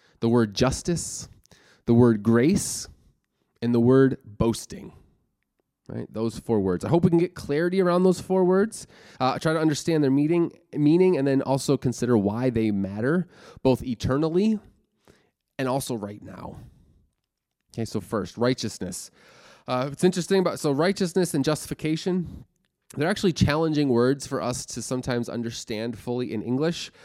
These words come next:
uh, because we tend to have, we tend to see them as two very distinct concepts, righteousness and justice. However, in Greek, they actually come from the exact same word.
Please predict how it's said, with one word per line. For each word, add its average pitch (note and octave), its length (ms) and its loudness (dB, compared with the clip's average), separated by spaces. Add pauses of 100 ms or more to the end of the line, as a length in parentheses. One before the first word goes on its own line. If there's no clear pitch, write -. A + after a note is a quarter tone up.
(200)
uh, A#2 160 0
because B2+ 580 0
we D3 160 -4
tend E3 300 -2
to E3 80 -2
have, C#3 340 -6
we C#3+ 80 0
tend F3 220 -2
to D#3 40 -2
see - 200 -4
them D3 160 2
as A#2+ 160 -4
two D#3 380 -2
very B2+ 340 0
distinct C3+ 560 -8
concepts, - 800 -10 (220)
righteousness A2 520 -6
and G2 100 -4
justice. G#2 440 -8 (220)
However, F3 300 2
in D3 140 -4
Greek, C#3+ 580 -2 (220)
they D3 100 -2
actually G#3 300 -4
come F3+ 340 -2
from D3 160 -4
the C#3 140 0
exact B2 440 -6
same B2 360 -4
word. G#2 460 -4